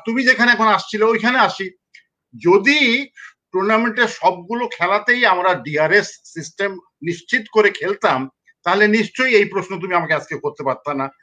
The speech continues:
যে প্লেয়াররা কেন করছে। আমরা অনেক level পার হয়ে কিন্তু test level এসেছি, আমরা অনেক level পার হয়ে আজকে বা-, ওডিআই তে সাত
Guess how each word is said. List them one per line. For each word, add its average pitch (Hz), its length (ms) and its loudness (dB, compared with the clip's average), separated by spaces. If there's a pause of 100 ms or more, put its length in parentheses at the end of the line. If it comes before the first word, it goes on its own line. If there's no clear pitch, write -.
(140)
যে 127 60 -8
প্লেয়াররা 156 340 4
কেন 127 240 0
করছে। - 300 -16 (340)
আমরা 226 400 2
অনেক 208 420 2
level 175 440 2
পার 165 200 4
হয়ে 202 240 4
কিন্তু 226 540 -6
test 190 280 -2
level 180 260 0
এসেছি, - 360 -4 (280)
আমরা 208 320 -2
অনেক 214 240 2
level 208 240 4
পার 160 300 -2
হয়ে 214 400 4 (220)
আজকে - 240 -6
বা-, 165 640 0
ওডিআই 185 400 2
তে 214 140 -6
সাত 170 220 -10